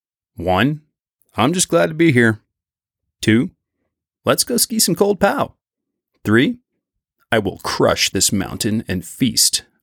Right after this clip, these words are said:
on its bounty." You can read about Rogers' strategic mindset by searching for his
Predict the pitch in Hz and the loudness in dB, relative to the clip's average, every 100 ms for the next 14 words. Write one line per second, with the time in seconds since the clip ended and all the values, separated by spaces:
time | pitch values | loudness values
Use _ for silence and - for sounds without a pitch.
0 | - 87 80 - - 98 90 - - - | -10 -6 -4 -4 -2 -4 -4 -12 -16 -20
1 | _ _ _ _ _ _ _ _ _ _ | _ _ _ _ _ _ _ _ _ _
2 | _ _ _ _ _ _ _ _ _ - | _ _ _ _ _ _ _ _ _ -4
3 | 220 202 180 147 127 107 113 107 107 - | 0 2 4 4 4 6 4 4 2 0
4 | 95 123 104 92 95 92 107 92 90 90 | -2 -2 0 0 2 2 2 0 0 0
5 | - 98 110 95 107 90 95 90 - | 0 0 -2 -2 0 0 2 2 0